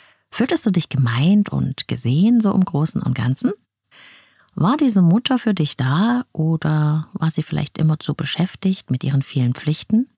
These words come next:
Oder hattest du gar so eine Übermutter, die zwar immer da war, aber vielleicht auch kontrollierend und übergriffig, die immer wusste, was für dich das Beste ist und die am Ende ihre Bedürfnisse und ihre Vorstellungen über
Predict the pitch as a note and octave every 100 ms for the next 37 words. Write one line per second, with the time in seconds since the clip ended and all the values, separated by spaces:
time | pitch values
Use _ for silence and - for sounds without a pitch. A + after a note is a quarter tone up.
0 | _ _ _ _ _ _ - - - _
1 | _ _ - F3 D3 C#3+ - D3+ C3+ D3
2 | - C#3 - G3 B3 F#3+ C#3+ - D#3+ D3
3 | - C3+ B2 B2+ A#2 C3 D#3+ F3 F#3+ G3
4 | - - - - - D3 D3+ D3 C#3 B2+
5 | - G2+ - - - - B2+ C#3+ D#3 D3+
6 | B2+ B2 E3 E3 D3+ D3+ D#3+ D#3+ D#3+ -
7 | - - C3+ B2+ D#3 - - B2+ - -
8 | B2 - C3 - D#3+ F3 - - D3 D3
9 | - - D3 F3+ F#3+ D3+ F#3 E3+ F3+ F#3
10 | D3+ - D3+ - F#3+ F#3 G3 G3 C3+ -
11 | - - - E3 - E3 D#3 D3+ C#3 B2+